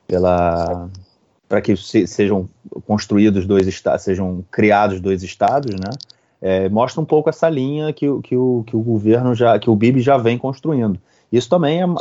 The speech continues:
é uma forma dele se comunicar com o próprio eleitorado dele, se diferenciando do que ele chama, é, de esquerda, né, que no caso que a gente falou lá no primeiro te-, no primeiro tópico,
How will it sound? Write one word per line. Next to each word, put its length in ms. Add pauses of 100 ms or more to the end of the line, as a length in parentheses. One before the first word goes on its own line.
é 40
uma 160
forma 300
dele 120
se 60
comunicar 440
com 100
o 60
próprio 300
eleitorado 600
dele, 420 (440)
se 140
diferenciando 920
do 200
que 100
ele 140
chama, 560 (320)
é, 200
de 120
esquerda, 520
né, 160
que 80
no 80
caso 240
que 60
a 40
gente 140
falou 280
lá 120
no 80
primeiro 360
te-, 280
no 140
primeiro 300
tópico, 580